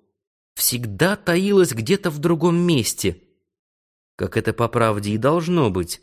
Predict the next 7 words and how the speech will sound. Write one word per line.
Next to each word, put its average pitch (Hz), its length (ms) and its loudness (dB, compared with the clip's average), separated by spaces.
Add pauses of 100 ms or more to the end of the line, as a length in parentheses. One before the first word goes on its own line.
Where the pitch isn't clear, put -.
(1040)
Может, 139 480 0
в 117 120 2
этом 143 240 0 (120)
истинное 117 760 0
откровение 110 720 0
и 107 160 -8
состоит? 107 760 -6